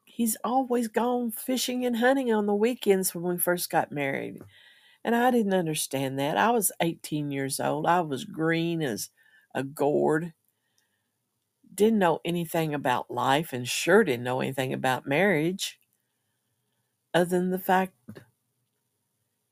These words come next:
he was my husband. And the Holy Spirit had told me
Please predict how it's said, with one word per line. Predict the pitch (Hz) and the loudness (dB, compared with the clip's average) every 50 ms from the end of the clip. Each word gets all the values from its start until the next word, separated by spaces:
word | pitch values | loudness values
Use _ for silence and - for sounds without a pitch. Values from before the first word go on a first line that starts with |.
| _ _ _ | _ _ _
he | _ - 156 165 | _ -2 -2 -2
was | 170 175 - - | 0 -2 -4 -4
my | - 160 170 | -2 -2 -4
husband. | 180 170 185 180 175 156 156 - - - - - 107 101 - _ _ _ _ _ _ _ _ _ _ _ _ _ _ _ _ _ _ _ _ _ _ _ _ _ _ _ _ _ _ _ _ _ _ _ _ _ _ _ _ _ _ _ _ _ _ _ _ _ _ _ _ _ _ _ _ _ - - | -2 -2 -2 -2 -2 -2 -4 -6 -10 -14 -16 -16 -18 -20 -20 _ _ _ _ _ _ _ _ _ _ _ _ _ _ _ _ _ _ _ _ _ _ _ _ _ _ _ _ _ _ _ _ _ _ _ _ _ _ _ _ _ _ _ _ _ _ _ _ _ _ _ _ _ _ _ _ _ -10 -6
And | 135 139 | -4 -4
the | 143 143 | -2 0
Holy | 151 165 180 185 190 185 | 2 4 4 4 4 4
Spirit | 180 - - - 175 170 170 170 165 | 2 0 0 0 2 2 2 2 2
had | 165 147 - | 0 -2 -2
told | - - 156 151 151 147 | -2 0 0 0 0 0
me | 147 147 147 143 143 147 151 | -2 -2 -2 -2 -4 -6 -8